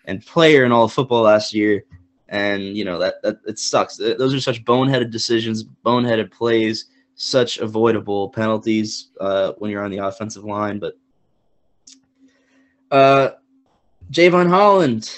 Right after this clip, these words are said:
Xavier Howard, Byron Jones, incredible secondary. Uh,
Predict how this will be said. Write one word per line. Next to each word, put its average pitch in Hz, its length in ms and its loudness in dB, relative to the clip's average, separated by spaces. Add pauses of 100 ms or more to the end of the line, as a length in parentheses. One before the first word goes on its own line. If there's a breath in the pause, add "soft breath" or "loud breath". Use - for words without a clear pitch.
(120)
Xavier 165 420 2
Howard, 180 380 4
Byron 160 320 2
Jones, 151 480 0
incredible 160 500 0
secondary. 107 840 -2 (420)
Uh, 120 320 2